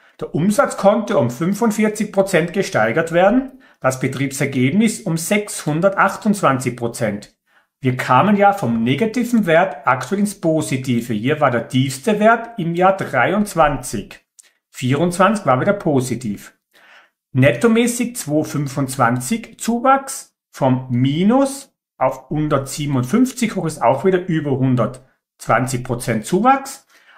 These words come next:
Aber von hier vom Negativen sind wir auf alle Fälle positiv.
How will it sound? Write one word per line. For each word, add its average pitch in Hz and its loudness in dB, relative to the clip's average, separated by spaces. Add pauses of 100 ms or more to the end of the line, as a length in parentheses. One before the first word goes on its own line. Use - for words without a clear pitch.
(100)
Aber 156 0
von 208 4
hier 180 2
vom 131 2
Negativen 208 0
sind - -2
wir 233 2
auf - -6
alle 147 0
Fälle 196 2
positiv. 123 -2